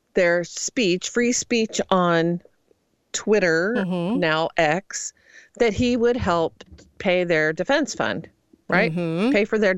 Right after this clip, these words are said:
Speaker 1: their legal f-, fees.
Speaker 2: Right.
Speaker 1: Well, Gina Carano, the actress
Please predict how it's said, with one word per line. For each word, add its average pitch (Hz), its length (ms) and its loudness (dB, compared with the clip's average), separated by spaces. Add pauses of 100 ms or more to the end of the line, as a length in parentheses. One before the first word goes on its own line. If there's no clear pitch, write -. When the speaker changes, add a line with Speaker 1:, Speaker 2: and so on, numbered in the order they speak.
(140)
Speaker 1:
their 202 220 2
legal 190 260 0
f-, - 200 -18 (340)
fees. 120 400 -4 (140)
Speaker 2:
Right. 147 340 0
Speaker 1:
Well, 202 100 2
Gina 262 380 0
Carano, 180 760 0
the - 180 -2
actress 196 680 -2